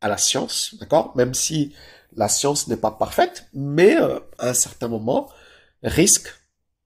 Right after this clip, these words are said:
avantage, d'accord ? Et, euh, et s-, et rester optimiste, d'accord ? Se dire, euh, voilà, c'est un mauvais moment qu'on est en train de passer. Ce sera bientôt derrière nous.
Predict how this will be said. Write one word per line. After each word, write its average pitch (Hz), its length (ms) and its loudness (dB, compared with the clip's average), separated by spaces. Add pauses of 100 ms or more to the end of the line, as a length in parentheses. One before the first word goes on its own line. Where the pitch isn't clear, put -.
(180)
avantage, - 600 0
d'accord ? 294 400 0 (680)
Et, 196 580 8
euh, 139 880 8 (720)
et 151 100 4
s-, - 240 2
et 151 40 0
rester 175 280 4
optimiste, 147 720 0
d'accord ? 147 280 2
Se 135 120 2
dire, 127 420 2
euh, 117 200 2
voilà, 113 320 0
c'est - 180 -4
un 113 120 0
mauvais 143 260 2
moment 135 280 0
qu'on 127 160 -6
est 113 40 -2
en 113 80 -2
train - 180 -8
de - 40 -20
passer. - 500 -4 (2250)
Ce - 140 0
sera - 200 4
bientôt 151 500 4
derrière 123 420 2
nous. 110 240 -8